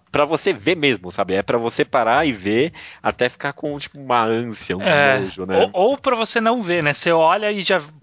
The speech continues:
Speaker 2: passa o olho rápido, sabe? Nossa, não, pera, não vou ver
Speaker 1: <laughs> Não,
Speaker 2: isso aqui.
Speaker 1: obrigado, não. É, <laughs> aham, aham.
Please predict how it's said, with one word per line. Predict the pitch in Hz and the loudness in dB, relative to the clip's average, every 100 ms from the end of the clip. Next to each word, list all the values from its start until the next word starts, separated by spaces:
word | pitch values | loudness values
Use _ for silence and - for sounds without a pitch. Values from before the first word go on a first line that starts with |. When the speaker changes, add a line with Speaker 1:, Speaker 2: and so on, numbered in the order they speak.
| - | -12
Speaker 2:
passa | - 170 - 156 | -4 -4 -4 -6
o | |
olho | 151 147 | -4 -4
rápido, | 147 156 151 | -2 -2 -2
sabe? | - 143 | -10 -2
Nossa, | 147 - 135 | -2 -2 -8
não, | 127 139 | -6 -6
pera, | 117 139 131 117 151 - | -4 -4 -4 0 0 0
não | 135 | -2
vou | 143 | -2
ver | 143 | 2
Speaker 1:
<laughs> | 131 | 0
Não, | |
Speaker 2:
isso | 127 - | 0 -6
aqui. | 120 | -6
Speaker 1:
obrigado, | - 117 113 104 107 | -4 0 0 -2 -6
não. | 104 | -4
É, | 185 | 0
<laughs> | 160 196 104 | 2 0 0
aham, | 113 123 123 | -4 -2 -6
aham. | - 107 110 | -6 -8 -8